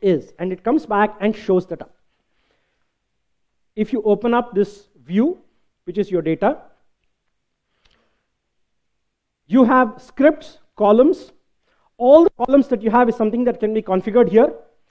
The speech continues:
You have the choice of adding dynamic columns. So if you configure this to come back and say the column list is not limited,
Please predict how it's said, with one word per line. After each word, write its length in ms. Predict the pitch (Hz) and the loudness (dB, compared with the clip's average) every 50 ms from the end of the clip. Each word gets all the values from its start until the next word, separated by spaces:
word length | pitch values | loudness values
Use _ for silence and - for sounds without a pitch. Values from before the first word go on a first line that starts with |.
| _ _ _ _ _ - | _ _ _ _ _ -2
You 100 | 208 262 | 2 2
have 100 | 285 262 | 2 2
the 60 | 285 | 2
choice 480 | 285 - 254 269 320 349 - - - - - | -2 -2 0 2 4 4 2 0 -6 -14 -6
of 340 | 233 240 247 262 269 262 - - - | -2 2 4 4 2 2 -2 -8 -6
adding 360 | - 185 220 240 254 320 339 214 | 0 2 4 4 4 4 2 2
dynamic 480 | 185 180 208 240 262 294 311 - - | 2 2 2 2 4 2 2 0 -2
columns. 420 | - 202 190 185 151 127 - - - | -2 0 0 2 0 -2 -4 -14 -16
So 140 | _ - 233 | _ -4 -4
if 160 | 233 214 226 | -4 -4 -4
you 80 | 233 220 | -8 -8
configure 500 | - 208 214 214 214 294 254 320 311 254 | -6 -4 -4 -2 -2 -2 0 2 2 2
this 140 | 240 277 - - | 2 -2 -4 -4
to 80 | - | -4
come 160 | - 240 220 | -4 -4 -2
back 180 | 226 247 262 254 | 0 -2 -2 -2
and 120 | 247 208 | -4 -4
say 140 | - 240 233 | 0 0 0
the 80 | 208 208 | 0 0
column 380 | 214 196 196 208 233 240 240 | -2 -2 -2 0 0 0 0
list 240 | 220 226 220 220 - | 0 0 0 -2 -4
is 120 | 202 170 156 | -10 -6 -4
not 220 | 202 214 214 - | -4 -6 -6 -6
limited, 500 | 156 165 190 214 214 214 202 160 - - | -6 -2 0 0 0 2 0 -2 -2 -4